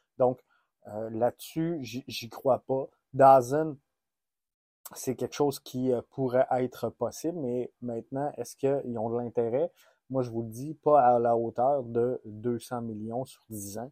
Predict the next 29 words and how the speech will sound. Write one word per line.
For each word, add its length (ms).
Ça, 260
je 140
vous 160
le 300
garantis, 720
Dazen 520
ne 40
dépilera 480
pas 200
cette 280
somme-là 520
pour 380
le 180
soccer 600
de 400
la 260
Première 420
Ligue 300
canadienne. 600
Donc 300
maintenant, 420
est-ce 120
qu'on 140
pourrait 280
voir 280
un 120
contrat 520
éclaté, 580
donc 380